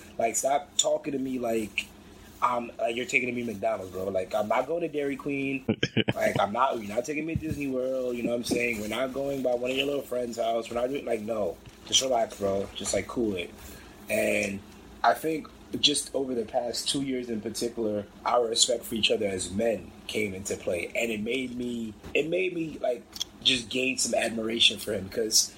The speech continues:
Speaker 1: you, when you lose seventeen years of your life, or, like, no, fifteen to sixteen years of your life behind bars,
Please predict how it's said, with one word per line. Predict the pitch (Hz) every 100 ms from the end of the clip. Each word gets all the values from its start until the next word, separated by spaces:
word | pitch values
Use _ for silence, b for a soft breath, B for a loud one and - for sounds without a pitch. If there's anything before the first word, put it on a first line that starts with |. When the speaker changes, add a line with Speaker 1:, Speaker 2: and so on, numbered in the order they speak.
| B -
Speaker 1:
you, | 127
when | 117 135
you | 180
lose | 175 175 175 170
seventeen | - 143 139 135 131 131
years | 131 120
of | 113
your | 110 107
life, | 107 101 -
or, | 104 101
like, | 98 98
no, | 87
fifteen | - 131 - 127 123
to | - 117
sixteen | 120 - 113
years | 113 107
of | 104
your | 107
life | 104 101 -
behind | 104 101 95
bars, | 95 104 95